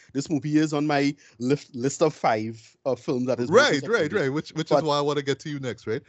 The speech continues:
Speaker 1: Right,
Speaker 2: And, and
Speaker 1: yeah.
Speaker 2: one, one more convenient, and then I'll shut up, right? Um, oh, so you now realize, and this is one thing I just hate, right? You, so you now realize that, that Flint Marko was the guy who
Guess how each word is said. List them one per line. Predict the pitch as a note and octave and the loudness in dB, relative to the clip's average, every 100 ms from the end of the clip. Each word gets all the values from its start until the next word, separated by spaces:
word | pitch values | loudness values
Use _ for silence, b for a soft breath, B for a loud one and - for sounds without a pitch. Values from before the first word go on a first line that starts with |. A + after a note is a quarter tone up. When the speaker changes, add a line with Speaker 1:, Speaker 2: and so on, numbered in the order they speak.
| b | b
Speaker 1:
Right, | E3+ D#3 | 6 6
Speaker 2:
And, | D#3 | 2
and | E3 | -2
Speaker 1:
yeah. | F#3+ | -2
Speaker 2:
one, | B3 | -2
one | G3 G#3+ | -2 -2
more | A3+ | -2
convenient, | A#3 A#3+ E3+ C3 G#2+ | -4 -6 -6 -8 -8
and | A#2+ | -8
then | C3 | -6
I'll | C3+ | -6
shut | C3+ B2 | -4 -6
up, | G2+ | -6
right? | G2 G2+ A#2+ B B - | -6 -8 -10 B B -4
Um, | A#2 A#2+ A#2+ A#2+ A#2+ - _ _ _ | 0 2 2 0 -4 -12 _ _ _
oh, | D#3+ D#3 A#2 | 2 4 2
so | - - | -4 -8
you | G2+ C#3+ | -6 -6
now | D#3 C3 E3 | -4 -2 -2
realize, | B2 A2 D3 G#3 A2 F#2 F#2 | -2 -4 -2 0 0 -4 -8
and | - | -10
this | A#2 B2+ | -10 -8
is | |
one | A2 A2+ | -6 -6
thing | A2+ G#2 | -6 -8
I | |
just | F#2 - | -8 -12
hate, | - - A2+ - | -16 -18 -16 -8
right? | F2+ F2 | -8 -6
You, | A2 | -8
so | - | -4
you | A2+ D3 | -4 -2
now | A2 D3+ | 0 0
realize | C3+ G2 E3+ E3+ G2 G#2+ | 0 0 0 2 0 -2
that, | - F#2+ - B - | -4 -8 -10 B -8
that | - | -8
Flint | - C#3 D#3+ | -4 -2 -2
Marko | A2+ C#3+ E3+ - | 0 0 0 -2
was | C#3 C#3 C3 | -4 -4 -4
the | C#3 | -10
guy | A#2+ G2+ A2 A2 | -8 -6 -4 -2
who | D3+ | -4